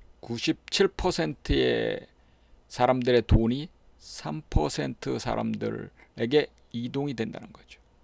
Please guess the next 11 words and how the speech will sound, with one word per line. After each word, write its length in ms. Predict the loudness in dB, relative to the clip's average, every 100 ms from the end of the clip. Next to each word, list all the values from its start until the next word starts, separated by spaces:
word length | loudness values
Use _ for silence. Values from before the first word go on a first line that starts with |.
| _ _ -20 _ _ _ _ _ _ _ _ _ _ _
그 100 | -4
중에서도 680 | 0 2 2 0 0 0 0 _ _ _ _ -8
영점삼 880 | -6 -4 -6 -2 -4 -4 -8 -8 -8
퍼센트의 540 | -6 -4 -4 -6 -6 -4
사람들은 640 | -2 -2 -4 -8 -10 -12 -20 _ _ _ -20 _ _ _ _ _ _ _ _ -20
시장을 800 | -12 -8 -2 0 0 -2 -6 -12 -18 -12
주도하는 500 | -10 -2 0 0 -6
사람들이고 600 | -10 -12 -12 -16 -18 -20 -20 _ _ _ _
삼 420 | -20 -16 -10 -10 -6
퍼센트의 680 | -2 -2 -2 -6 -4 -6 -6
사람들이 580 | -4 -4 -4 -6 -8